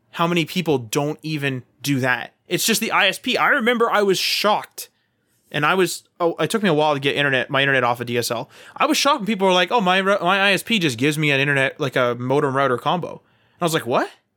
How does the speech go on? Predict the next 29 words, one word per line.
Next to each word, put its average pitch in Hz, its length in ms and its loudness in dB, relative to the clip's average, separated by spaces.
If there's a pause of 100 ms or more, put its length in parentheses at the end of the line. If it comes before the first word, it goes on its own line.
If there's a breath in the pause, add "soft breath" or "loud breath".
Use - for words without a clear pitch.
(360)
They're 208 80 0
like, 202 140 0
"Yeah, 147 160 0
they 160 140 -6
just, 165 200 -2
they 170 80 2
just 160 160 -8
do 269 120 -2
it." - 180 -8 (920)
And 190 60 -2
I - 20 4
was 202 100 0
like, 202 160 -2
"What? 160 260 -6 (140)
What 143 240 -4
are 349 40 -2
you - 80 -4
talking - 520 -6
about?" 107 340 -18 (1120)
'Cause 226 160 0
I 240 140 2
was 233 180 0
used 294 240 0
to 208 120 2
them 180 220 2
giving 214 260 2
me 226 100 4
a 233 60 2
modem 147 380 0